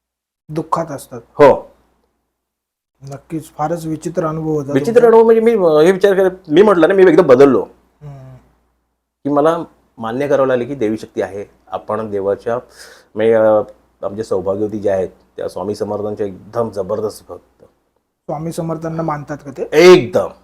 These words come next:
Speaker 1: हम्म.
Speaker 2: मी तर मला घेऊन जायचं तरी मी कंटाळा करायचो.
Speaker 1: आणि आता?
Speaker 2: ना, आता तर मी शनिवारचा उपवास <laughs> आहे, शनिवार, शुक्रवार मी तर म्हटलं आता मांसाहार काढायचं पण टाळून द्यायचं.
Speaker 1: हम्म. मित्रांनो, नक्कीच सरांचा अनुभव हा काहीतरी,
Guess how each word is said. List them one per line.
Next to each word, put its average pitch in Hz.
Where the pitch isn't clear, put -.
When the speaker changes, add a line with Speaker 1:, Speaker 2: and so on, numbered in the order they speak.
Speaker 1:
हम्म. 123
Speaker 2:
मी 123
तर 147
मला 147
घेऊन 120
जायचं 143
तरी 143
मी 147
कंटाळा 107
करायचो. 76
Speaker 1:
आणि 156
आता? 151
Speaker 2:
ना, 107
आता 98
तर 127
मी -
शनिवारचा 220
उपवास 170
<laughs> 156
आहे, 123
शनिवार, 123
शुक्रवार 151
मी 151
तर 160
म्हटलं 160
आता 175
मांसाहार 143
काढायचं 156
पण -
टाळून 113
द्यायचं. 98
Speaker 1:
हम्म. 135
मित्रांनो, 185
नक्कीच 185
सरांचा 180
अनुभव 180
हा 175
काहीतरी, 185